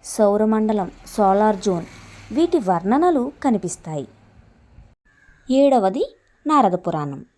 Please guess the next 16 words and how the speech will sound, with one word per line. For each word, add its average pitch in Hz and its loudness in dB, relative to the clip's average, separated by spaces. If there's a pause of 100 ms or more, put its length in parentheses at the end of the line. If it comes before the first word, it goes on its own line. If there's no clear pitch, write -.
(680)
ఈ 381 0
పురాణాన్ని 269 0 (220)
నారద 190 -2
మహర్షి 269 -4 (320)
బ్రహ్మమానస 285 -2
పుత్రులైన 294 -4 (320)
సనక, 208 -8
సనంద, 233 -4 (380)
సనాతన 240 -4
సంపత్కుమారులకు 254 -4 (340)
చెప్పారు. 170 -4 (340)
ఇందులో 311 0 (140)
వేదాంగాలు, 180 -2 (400)
పలు 359 4
పుణ్యక్షేత్రాల 254 -4
గురించి 247 -6